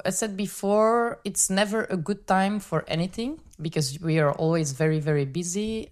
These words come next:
I think society nowadays puts a lot of pressure, not only on women, but al-, also on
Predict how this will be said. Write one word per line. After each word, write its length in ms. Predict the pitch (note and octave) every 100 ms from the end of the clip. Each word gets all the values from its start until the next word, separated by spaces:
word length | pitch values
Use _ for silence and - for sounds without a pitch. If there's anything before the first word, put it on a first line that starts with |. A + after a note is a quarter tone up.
| -
I 80 | E3
think 300 | - G3 -
society 600 | F#3+ - E3 E3 E3 D#3+
nowadays 880 | D#3 D#3 D#3 D3+ D#3 D3+ - - - _
puts 220 | - F3 -
a 40 |
lot 180 | E3 F#3
of 180 | F3+ -
pressure, 480 | D3+ D#3+ - G#3 G#3+
not 240 | D#3 D3
only 260 | D#3 D#3 D3
on 180 | C3+ C3+
women, 300 | C#3 D3+ C3+
but 120 | C3+
al-, 200 | C3+ D3+
also 320 | - D3 - C3
on 380 | C3 B2+ C3